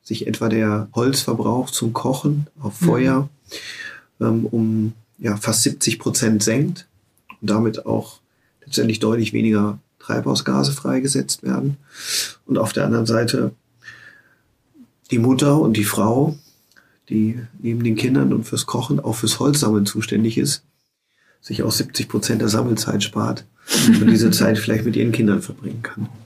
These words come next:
Speaker 2: Schön.
Speaker 1: Ähm, darüber hinaus, als wir jetzt im Oktober vor Ort waren, ähm, auch ein sehr bemerkenswertes und anrührendes Projekt.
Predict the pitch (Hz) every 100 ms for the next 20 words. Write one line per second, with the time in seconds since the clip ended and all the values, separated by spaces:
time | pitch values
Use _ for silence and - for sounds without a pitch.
0 | - - 175 156 - 117 - - - -
1 | - - - _ - 113 113 110 113 110
2 | 110 _ _ _ _ - - - - 123
3 | 123 123 117 135 139 - 131 120 - 131
4 | 123 117 113 113 - _ - - 117 117
5 | 113 117 - _ - 139 139 135 117 117
6 | 127 131 127 127 127 _ _ _ _ _
7 | - - _ _ _ _ _ - 135 123
8 | - _ - 120 123 117 113 113 113 110
9 | 107 - _ _ _ _ _ _ _ 117
10 | 110 120 - 117 117 120 113 - 120 120
11 | 120 120 117 113 - 113 117 147 -